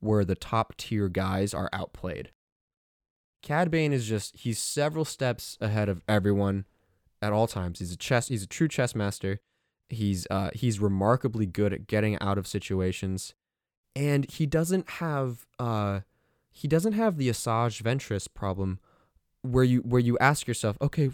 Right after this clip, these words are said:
so how strong is she? I'm confused." Like, like, she can do one thing here, but not there.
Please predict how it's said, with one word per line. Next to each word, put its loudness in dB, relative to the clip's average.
so -2
how -4
strong 2
is 2
she? -6
I'm -2
confused." -4
Like, -4
like, -4
she -8
can -2
do 4
one 0
thing -2
here, 0
but 0
not -4
there. -2